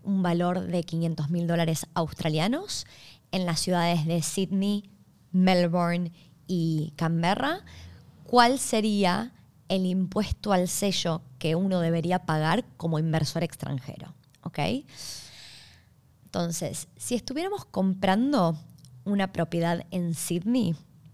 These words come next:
el impuesto al sello, em, o sea,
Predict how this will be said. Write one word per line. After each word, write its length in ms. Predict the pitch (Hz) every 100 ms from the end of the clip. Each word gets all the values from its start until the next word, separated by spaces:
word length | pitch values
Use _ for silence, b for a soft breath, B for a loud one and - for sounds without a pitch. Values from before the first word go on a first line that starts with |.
| - - - - - - - - -
el 140 | 208
impuesto 400 | 208 196 220 -
al 120 | 247 190
sello, 680 | - 185 190 233 185 165 156 - - - - - - -
em, 460 | 185 156 151 139 -
o 60 | -
sea, 200 | - 160